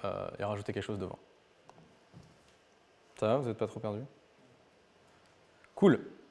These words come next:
Donc, ce qu'on a dit, c'est que ça, c'est pas une bonne pratique, euh, parce que on a <coughs> le versionning. Donc, on va essayer de changer ça en passant sur la branche d'après,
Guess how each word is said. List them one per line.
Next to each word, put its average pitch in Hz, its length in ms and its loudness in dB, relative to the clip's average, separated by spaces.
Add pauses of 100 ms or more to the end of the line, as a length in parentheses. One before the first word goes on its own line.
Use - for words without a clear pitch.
(360)
Donc, 123 160 2
ce - 80 -12
qu'on 240 120 10
a 214 60 10
dit, 151 220 6 (160)
c'est - 160 -8
que - 60 -12
ça, 175 180 6
c'est - 140 -6
pas 165 100 6
une 156 60 6
bonne 131 100 6
pratique, - 460 -6 (1500)
euh, 110 160 2
parce 117 160 2
que 160 300 6
on 120 120 2
a 156 200 8 (220)
<coughs> - 240 -10
le 139 160 8
versionning. 104 540 2 (760)
Donc, 127 200 6
on 123 80 0
va 135 120 6
essayer 165 240 4
de 131 40 -2
changer 107 220 0
ça - 300 -2 (2000)
en 117 80 0
passant 110 320 0
sur - 140 -4
la 98 80 2
branche 127 220 2
d'après, - 320 -4